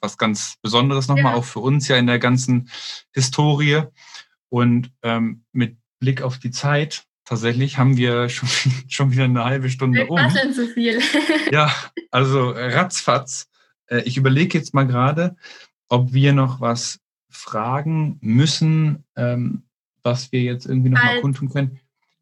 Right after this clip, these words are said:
Speaker 2: die Teilnehmerinnen ja Fragen haben, können sie
Speaker 1: Genau.
Speaker 2: ja auch noch mal schreiben.
Speaker 1: Wollte ich gerade sagen, wo findet man dich denn am besten?
Speaker 2: Am besten auf Instagram unter Lara Ruderson.
Speaker 1: Und, ähm, eine Frage hätte ich noch tatsächlich.
Speaker 2: Okay.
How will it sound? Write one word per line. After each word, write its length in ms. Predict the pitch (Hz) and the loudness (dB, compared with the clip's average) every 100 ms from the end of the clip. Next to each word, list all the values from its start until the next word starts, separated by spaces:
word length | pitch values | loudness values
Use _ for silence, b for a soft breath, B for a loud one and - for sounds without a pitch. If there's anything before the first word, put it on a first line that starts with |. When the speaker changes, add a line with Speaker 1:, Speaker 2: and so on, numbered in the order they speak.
| 262 | -6
Speaker 2:
die 120 | 254 | -2
Teilnehmerinnen 800 | 247 233 262 262 240 233 233 226 | 0 0 0 -2 0 0 -2 -2
ja 120 | 214 | -4
Fragen 480 | - 214 208 208 240 | -4 -2 -2 -2 -2
haben, 520 | 294 285 277 277 - - | 0 0 -4 -12 -20 -10
können 200 | - 247 | -2 0
sie 40 | 226 | 2
Speaker 1:
Genau. 160 | 233 202 | 2 2
Speaker 2:
ja 100 | 190 | -2
auch 80 | 214 | -4
noch 140 | 202 | -2
mal 120 | 196 | -2
schreiben. 520 | - 185 180 180 - - _ _ _ - | -2 -2 -2 -4 -8 -18 _ _ _ 0
Speaker 1:
Wollte 160 | 139 | 2
ich 60 | 139 | 2
gerade 160 | 127 | 0
sagen, 260 | 131 123 110 | 2 2 2
wo 60 | 120 | -2
findet 300 | - 156 123 | 0 2 2
man 160 | 98 92 | 2 0
dich 120 | - | -2
denn 140 | 95 | 0
am 100 | 90 | 0
besten? 400 | 87 - - 180 - _ _ _ | 0 -2 -2 -4 -4 _ _ _
Speaker 2:
Am 160 | 254 226 | -2 -2
besten 260 | 202 - 330 | -2 -2 -2
auf 120 | 330 | 0
Instagram 540 | 269 247 214 214 208 | -2 0 0 0 0
unter 220 | 214 220 226 | 0 -2 0
Lara 260 | 220 226 | 0 0
Ruderson. 680 | 220 208 196 196 208 208 208 _ _ _ _ _ _ _ - - - _ _ | 0 0 -2 -2 -6 -8 -8 _ _ _ _ _ _ _ -20 -20 -20 _ _
Speaker 1:
Und, 440 | 117 113 104 - - | -2 0 0 -4 -8
ähm, 600 | 107 104 101 101 101 - _ _ _ _ _ _ _ _ _ - | -2 2 4 4 2 -4 _ _ _ _ _ _ _ _ _ 0
eine 180 | 190 202 | 2 2
Frage 240 | 120 - | 0 -4
hätte 120 | - | -8
ich 100 | - | -16
noch 100 | - | -16
tatsächlich. 380 | - 180 - 240 | -14 -8 -4 -2
Speaker 2:
Okay. 220 | - - | -2 -8